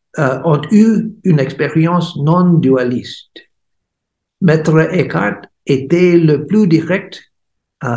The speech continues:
et sans équivoque dans son expression, mais d'autres ont clairement fait la même expérience, tout en essayant de garder leur expression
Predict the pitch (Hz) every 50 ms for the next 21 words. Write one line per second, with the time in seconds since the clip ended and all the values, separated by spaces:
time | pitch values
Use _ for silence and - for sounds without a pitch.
0 | 120 - 147 131 - - 175 170 170 165 - - 175 180 170 - - 143 127 127
1 | 190 208 196 202 - - - - - 180 135 127 147 147 143 139 135 - - 147
2 | 143 131 - - - - 127 120 - - 151 160 185 190 196 196 185 - - _
3 | _ _ _ _ _ _ - - - - _ _ _ _ _ - 165 156 175 180
4 | 170 131 123 170 202 214 - - - 202 196 202 196 190 185 180 160 175 - -
5 | - 175 170 190 185 - 196 185 185 180 175 165 - - 190 190 190 185 175 170
6 | 156 156 160 185 185 180 170 170 - - - 143 127 - 135 135 135 110 - -
7 | - - - - - _ _ - 196 196 196 190 175 170 165 160 160 185 175 151
8 | - - 147 143 139 160 180 190 190 190 185 165 143 143 127 131 127 135 135 135
9 | 156 170 170 160 147 135 131 - - - - 123 - - - 170 175 180 180 175
10 | 175